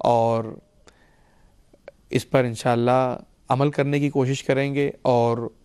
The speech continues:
रोज़े की जो मुफ्तरात हैं, उनसे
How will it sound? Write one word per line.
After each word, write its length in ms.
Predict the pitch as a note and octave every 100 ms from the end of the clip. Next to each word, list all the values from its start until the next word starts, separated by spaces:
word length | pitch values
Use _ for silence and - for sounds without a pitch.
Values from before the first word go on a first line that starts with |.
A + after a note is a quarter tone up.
| _ _ _ _ _ _ _ -
रोज़े 440 | A#2+ C3 C3 D#3+
की 140 | D3+ C3
जो 500 | C#3 C3+ C3 B2 - -
मुफ्तरात 760 | B2 - - B2+ C3 D3 C#3+
हैं, 480 | B2+ B2+ B2 A#2+ - _ _ _ _ _ _ _ -
उनसे 540 | A#2+ A2+ C3+ C3 B2+